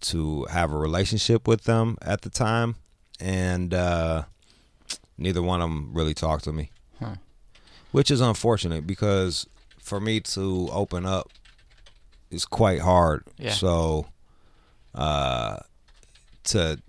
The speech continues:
Speaker 1: just be totally estranged from them, not even have them, like, in
Speaker 2: Yeah,
Speaker 1: a
Speaker 2: I feel for you.
Speaker 1: peripheral.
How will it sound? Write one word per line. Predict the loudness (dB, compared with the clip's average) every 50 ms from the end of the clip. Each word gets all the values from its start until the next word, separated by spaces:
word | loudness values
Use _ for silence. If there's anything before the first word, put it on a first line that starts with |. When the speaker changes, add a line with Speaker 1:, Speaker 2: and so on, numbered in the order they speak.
| -20 -20 -20 -20 _ -6
Speaker 1:
just | -2 0 0 0 0 0
be | 0 0 2 0 -2 -4
totally | -2 0 2 2 2 2 2
estranged | 0 0 -2 0 0 0 2 2 0 0 0
from | 0 0 2 2
them, | 4 2 2 2 2
not | 0 -2 -2 -2 -4
even | -6 -6 -6 -4
have | -4 -4 -4 -4 -4
them, | -4 -4 -4 -4 -4 -6 -10 -12 -18 _ _ _ _ _ -20 -20 -20 -20 -16 -10
like, | -6 -4 -4 -4 -6 -10 -16 -20 _ _ -6
in | -4 -2 0
Speaker 2:
Yeah, | 2 2
Speaker 1:
a | 2
Speaker 2:
I |
feel | 4 4 6 6 6
for | 4 4 4 4 4
you. | 4 4
Speaker 1:
peripheral. | 4